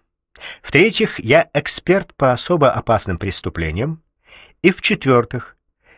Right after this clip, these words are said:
я здесь, чтобы расследовать убийство, произошедшее в вашем хосписе».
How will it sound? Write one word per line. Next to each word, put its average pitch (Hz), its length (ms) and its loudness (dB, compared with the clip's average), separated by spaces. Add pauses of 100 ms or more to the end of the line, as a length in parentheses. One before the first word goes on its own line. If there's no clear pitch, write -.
(120)
я 107 260 4
здесь, 95 420 0
чтобы 131 340 0
расследовать 165 880 0
убийство, 113 800 -2
произошедшее 117 840 0
в 87 80 -2
вашем - 300 -2
хосписе». 90 800 -6